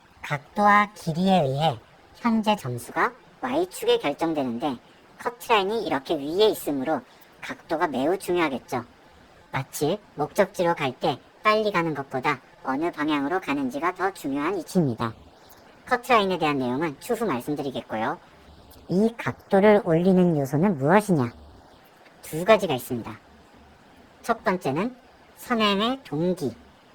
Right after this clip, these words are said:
즉 개념을 잘 잡아야 한다는 것이고요. 두 번째는 선행의 지속력입니다. 첫 번째, 선행의 동기입니다. 대부분 인간의 선행은 그 기저에 이기심이 있다는 말씀을 드렸습니다.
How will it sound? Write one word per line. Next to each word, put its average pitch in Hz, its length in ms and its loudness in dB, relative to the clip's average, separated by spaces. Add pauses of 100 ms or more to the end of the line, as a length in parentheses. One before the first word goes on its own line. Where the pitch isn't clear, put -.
(160)
즉 190 180 -4 (160)
개념을 185 580 0
잘 139 280 -2
잡아야 135 340 -2
한다는 285 280 -4
것이고요. 240 460 -6 (520)
두 311 200 -4
번째는 294 540 -2 (340)
선행의 415 680 0 (300)
지속력입니다. 214 1040 -2 (1120)
첫 220 140 0
번째, 160 360 2
선행의 214 440 4
동기입니다. 160 680 2 (640)
대부분 202 580 0
인간의 170 480 0
선행은 160 480 -2 (220)
그 175 180 -4
기저에 139 580 -2 (100)
이기심이 202 500 -2
있다는 156 300 -2
말씀을 143 380 0
드렸습니다. 139 600 -4